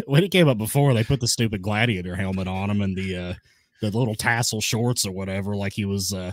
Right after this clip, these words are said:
you know, literally in the two thousand movie Gladiator. It was just, it was ridiculous. It was a ridiculous look, ridiculous aesthetic. He looked perfect the way he was in N X T. And they took Scarlett away from him and just,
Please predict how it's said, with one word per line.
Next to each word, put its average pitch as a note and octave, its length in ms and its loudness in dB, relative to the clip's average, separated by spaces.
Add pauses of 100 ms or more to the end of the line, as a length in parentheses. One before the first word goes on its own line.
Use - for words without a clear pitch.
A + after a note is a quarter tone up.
(600)
you A2 100 -2
know, G#2 140 0
literally A2+ 420 2
in G#2 80 0
the F#2+ 80 -4
two A2+ 160 -2
thousand G#2+ 460 -2
movie G2 240 -2
Gladiator. G2 680 -6 (200)
It G2 180 -10
was G#2+ 100 -2
just, A2+ 220 -2 (100)
it A#2+ 120 -4
was B2+ 120 2
ridiculous. G#2 640 -2
It G#2+ 80 -4
was A#2 140 2
a A2+ 40 2
ridiculous A2 600 0
look, A2+ 420 2 (120)
ridiculous G#2 500 -4
aesthetic. G#2+ 500 0
He C3 80 2
looked F3 220 2
perfect D3+ 340 0
the A#2 100 -4
way A2 180 0
he A2 100 2
was G2 320 -2
in F#2 80 -6
N F#2 100 -6
X F2+ 220 -6
T. F2 340 -6 (540)
And F2 80 -4
they F2+ 40 -2
took D3+ 160 2
Scarlett C3 500 4
away B2+ 240 4
from A#2+ 340 2
him A#2 200 4
and F#2 100 -2
just, F2+ 240 -6